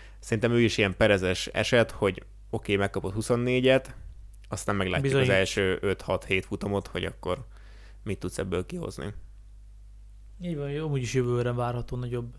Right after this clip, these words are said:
Speaker 2: mozgolódás a pilótapiacon. Szerintem egyet tudok veled érteni ebben.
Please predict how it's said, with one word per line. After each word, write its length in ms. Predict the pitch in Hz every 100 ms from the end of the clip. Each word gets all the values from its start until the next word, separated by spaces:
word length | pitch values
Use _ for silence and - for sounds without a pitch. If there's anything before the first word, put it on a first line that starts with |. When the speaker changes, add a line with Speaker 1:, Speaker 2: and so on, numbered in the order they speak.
| -
Speaker 2:
mozgolódás 640 | 131 123 127 123 123 123
a 40 | 131
pilótapiacon. 840 | - 135 131 143 139 - 143 139 - - - - - - -
Szerintem 600 | - 127 120 131 123 123 - - - - - - -
egyet 200 | 131 123
tudok 220 | 135 120
veled 160 | 135
érteni 320 | 131 127 139 131
ebben. 320 | 131 135